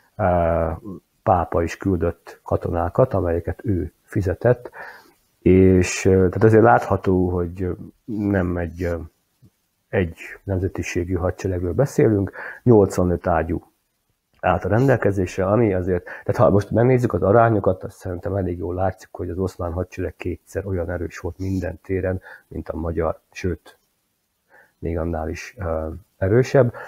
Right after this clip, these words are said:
Tehát ez nem igazán volt, ö, jó kezdet, és tekintve, hogy a, az oszmán hadsereg híres volt a, ö, jó szervezettségéről és a,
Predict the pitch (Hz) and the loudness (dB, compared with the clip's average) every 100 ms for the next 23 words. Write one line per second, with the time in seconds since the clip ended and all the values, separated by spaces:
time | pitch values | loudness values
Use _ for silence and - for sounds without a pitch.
0 | - - - - - _ _ - 131 120 | -20 -20 -20 -20 -20 _ _ 0 4 8
1 | 123 139 120 110 107 95 95 95 95 - | 8 8 8 6 6 4 4 4 2 2
2 | 92 90 90 90 104 101 - 117 117 139 | 2 2 -2 -4 -2 -2 0 -2 -2 2
3 | 139 139 98 - 107 - 104 - 95 92 | 0 0 -6 -4 -6 -4 -6 -2 -2 -2
4 | 95 92 90 92 92 - 92 90 90 95 | -2 0 0 -4 -8 -8 -6 -4 -4 -6
5 | 104 92 98 92 - 98 92 104 92 85 | -6 -6 -6 -8 -8 -6 -4 -2 -4 -4
6 | 92 92 87 - - - 92 87 87 87 | -4 -2 -2 -4 -20 -6 -2 0 0 -2
7 | 85 - - - _ - 85 85 87 104 | -4 -14 -20 -20 _ -10 -4 -2 4 6
8 | 107 101 - 101 95 92 92 - - 85 | 6 4 2 2 4 2 0 -2 -6 -4
9 | 90 85 85 87 85 87 80 87 82 | -2 -2 0 0 0 -4 -4 -2 -2